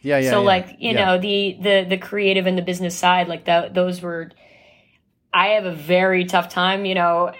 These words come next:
Speaker 2: extricating myself from what I'm doing. You know what I mean? I'm not a person who's gonna study basket weaving and, and have never touched a basket. You know what I mean? Or,
Speaker 1: Yeah,
Speaker 2: you know,
Speaker 1: yeah.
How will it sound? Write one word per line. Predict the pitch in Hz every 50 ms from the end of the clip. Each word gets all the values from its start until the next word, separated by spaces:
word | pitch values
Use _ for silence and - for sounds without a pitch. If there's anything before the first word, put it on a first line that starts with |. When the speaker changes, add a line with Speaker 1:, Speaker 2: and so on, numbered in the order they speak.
| - - - - - 139 160
Speaker 2:
extricating | 196 208 - - - 220 208 - - 202 233 226 208 202 202
myself | 190 175 180 180 180 - 185 185 185 185 -
from | 190 185 180
what | 180 180 175
I'm | 170 170 165
doing. | 165 196 208 180 160 151 175
You | 175
know | 170 170
what | 165 165
I | 165
mean? | 170 180 185
I'm | 175 170 175
not | 170 170 175
a | -
person | - - 175 180 180 180 175
who's | 170 160
gonna | - 180 165 165 156
study | - - - 165 170 165 156
basket | - 160 170 170 170 - - 165 -
weaving | 175 170 165 151 160 156 160 160 160
and, | 156 156 160 -
and | - 151 165 165 156 175 - - - - - - - - - _ _ _ -
have | - - - - - 160 - - 180 170
never | 185 185 170 175 175
touched | - 180 170 170 - 175
a |
basket. | 147 175 190 190 180 180 - 165 - -
You | 202 202
know | 190
what | 185 180 180
I | 180
mean? | 180 190 196 196 175
Or, | 180 180 180
Speaker 1:
Yeah, | 180 175 175 - -
Speaker 2:
you | 220 202
know, | 185 170
Speaker 1:
yeah. | 160 156 151